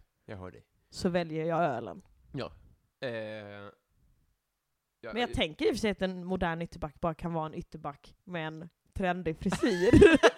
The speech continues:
Speaker 2: <laughs> Och i så fall väljer jag en modern ytterback.
Speaker 1: Då har vi ett svar. Utmärkt. Eh, <laughs> sen har vi då, eh, Martin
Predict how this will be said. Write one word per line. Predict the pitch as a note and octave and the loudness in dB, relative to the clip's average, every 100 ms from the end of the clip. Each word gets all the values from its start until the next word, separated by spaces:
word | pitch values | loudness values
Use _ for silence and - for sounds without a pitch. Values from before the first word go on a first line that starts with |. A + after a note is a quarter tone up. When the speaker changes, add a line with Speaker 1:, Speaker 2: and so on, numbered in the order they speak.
| E4 | 2
Speaker 2:
<laughs> | E4+ - - F4+ E4 | -4 -10 -12 -8 2
Och | C#4+ | 6
i | C#4 | 6
så | D4 A3+ | 6 4
fall | - D4 D4 | 4 0 0
väljer | D4 C4 B3+ | -2 -4 -4
jag | B3+ | -4
en | |
modern | B3 B3+ A#3+ A#3 | -2 2 4 4
ytterback. | C4 F#3 D#3 - | 0 -2 -4 -4
Speaker 1:
Då | C#3 | -2
har | D#3 | -2
vi | C#3+ A#2+ | -2 -6
ett | - | -8
svar. | A#2 - _ - - _ | -14 -14 _ -20 -20 _
Utmärkt. | B2 G#2+ A2 E2+ _ _ _ - | -14 -14 -16 -18 _ _ _ -14
Eh, | A2 G#2 G#2 G#2 G2+ G2+ C#3+ - - - _ _ _ _ _ - | -8 -6 -6 -6 -6 -8 -12 -18 -20 -20 _ _ _ _ _ -8
<laughs> | A#3+ - - - - _ - - - - _ | -8 -8 -12 -14 -16 _ -20 -20 -20 -20 _
sen | D3 D#3+ | -10 -8
har | D#3 D3 | -8 -8
vi | D3 | -10
då, | C3+ C3 B2+ B2+ B2+ | -10 -10 -10 -10 -8
eh, | B2 A#2+ - _ _ _ _ _ _ _ _ _ _ _ _ _ _ _ _ _ _ _ _ _ _ - | -8 -10 -12 _ _ _ _ _ _ _ _ _ _ _ _ _ _ _ _ _ _ _ _ _ _ -12
Martin | B2+ - - B2 A#2+ | -12 -12 -14 -12 -12